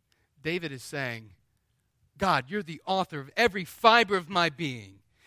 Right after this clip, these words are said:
You knitted me together in my mother's womb like a seamstress meticulously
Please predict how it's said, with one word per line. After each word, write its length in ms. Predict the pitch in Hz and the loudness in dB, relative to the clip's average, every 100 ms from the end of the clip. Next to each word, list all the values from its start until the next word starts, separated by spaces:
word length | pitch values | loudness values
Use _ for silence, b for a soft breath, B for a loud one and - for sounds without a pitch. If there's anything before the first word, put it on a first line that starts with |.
| b | b
You 180 | 180 214 | -6 -4
knitted 460 | 208 220 277 294 254 | 0 0 2 0 0
me 120 | 240 | -2
together 460 | 202 170 233 254 | -2 2 2 2
in 80 | 233 | -2
my 140 | 208 196 | -2 2
mother's 400 | 220 247 220 214 | 0 0 -4 -6
womb 160 | 214 | 0
like 180 | 202 196 | 0 0
a 80 | 180 | -4
seamstress 640 | - 269 277 - 214 - | -6 -4 -4 -6 -8 -8
meticulously 880 | 208 - 294 - 247 214 - 180 143 | -8 -6 -6 -6 -4 -6 -4 -6 -8